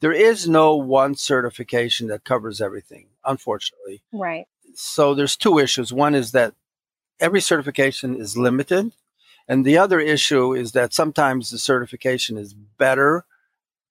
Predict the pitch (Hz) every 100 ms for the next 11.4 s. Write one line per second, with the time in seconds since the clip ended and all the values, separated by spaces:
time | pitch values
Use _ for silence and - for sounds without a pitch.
0 | _ _ 113 139 123 123 110 110 - 135
1 | 120 107 107 113 117 117 139 143 131 123
2 | 120 120 120 117 110 110 107 - 107 107
3 | - 117 117 110 101 90 101 104 107 _
4 | _ - 120 95 90 95 - _ _ -
5 | _ _ - 180 208 285 247 - 180 147
6 | 135 120 - - 180 156 117 107 - _
7 | _ _ _ - 139 - - - 165 139
8 | 143 127 131 120 104 104 104 - 113 107
9 | 107 - 107 123 107 113 107 104 120 107
10 | 101 101 104 101 - - - _ _ -
11 | - 151 143